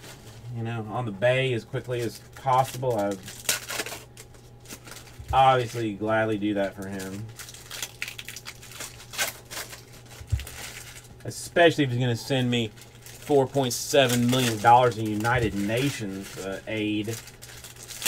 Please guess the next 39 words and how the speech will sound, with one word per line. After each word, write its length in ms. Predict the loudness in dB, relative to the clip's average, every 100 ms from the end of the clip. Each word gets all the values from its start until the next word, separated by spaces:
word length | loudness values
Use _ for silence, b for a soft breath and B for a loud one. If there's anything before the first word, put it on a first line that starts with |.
| -4 -4 -6 -8 -18 -20 -20 -20 -10 0
I 140 | 2
need 300 | 6 8 10
it, 140 | 8 8
man. 320 | 6 6 4
I 60 | 4
need 260 | 6 6
it. 100 | 6
We 120 | 2
could 260 | 0 0 0
do 140 | 0
the 300 | -2 -6 -8
breaks 440 | -4 6 6 6 2
we 120 | 0
could 180 | 0 2
do 120 | 4
with 120 | 4
four 160 | 2 0
point 180 | 0 2
seven 240 | 0 2
million 220 | 0 2
dollars. 420 | 4 4 4 -2 -12 -16 -6 -6 -6 -14 -14 -14 -16 -20 -20 -20 -20 -20 -20 -10
You 160 | -2 10
guys 240 | 12 12
should 180 | 10 4
just, 300 | 6 6 8
like, 260 | 8 8 4
pray 520 | 0 10 12 12 12
every 200 | 10 8
time 200 | 8 6
you, 120 | 6
like, 200 | 6 6
n-, 140 | 4 2 2
like, 160 | 2 4
go 120 | 2
to 60 |
sleep. 320 | 2 0 0 -2 -10 -14 -14 -14 -16 -16 -18 -12 -10 -10 -12 -16 -18 -18
Say 260 | -6 2 4
a 60 | 6
prayer 520 | 4 6 6 2